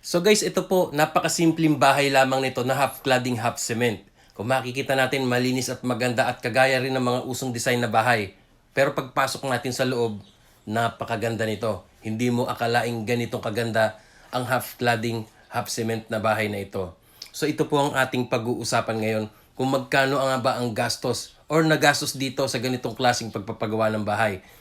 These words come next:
Na kung saan, fully finished po. Napakaganda po nung loob. Ayan po, nakikita natin, hindi mo akalain talagang ito'y ganitong klaseng bahay lamang.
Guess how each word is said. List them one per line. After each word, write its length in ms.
Na 80
kung 160
saan, 480
fully 240
finished 400
po. 320
Napakaganda 720
po 160
nung 160
loob. 240
Ayan 240
po, 160
nakikita 400
natin, 320
hindi 240
mo 160
akalain 560
talagang 320
ito'y 240
ganitong 400
klaseng 320
bahay 320
lamang. 400